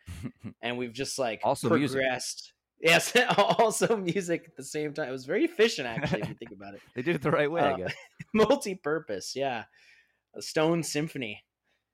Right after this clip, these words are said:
Speaker 2: Um, but, you know, we've progressed and we've progressed, and I'm, you know, through setbacks and trial and error.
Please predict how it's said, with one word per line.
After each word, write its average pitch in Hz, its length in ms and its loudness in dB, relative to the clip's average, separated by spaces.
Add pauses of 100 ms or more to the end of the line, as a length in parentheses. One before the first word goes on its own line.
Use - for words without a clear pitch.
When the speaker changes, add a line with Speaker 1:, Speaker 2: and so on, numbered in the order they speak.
(440)
Speaker 2:
Um, 110 320 -8
but, 135 200 -2
you 175 120 0
know, 147 140 2
we've 160 180 0
progressed 110 560 -4
and 120 80 -6
we've 113 160 -8
progressed, 110 540 -6
and 107 220 -10
I'm, 127 260 -10
you 151 120 -4
know, 117 120 -4
through 175 200 -4
setbacks 131 720 0
and 104 100 -12
trial 120 360 -4
and 110 100 -8
error. 107 380 -8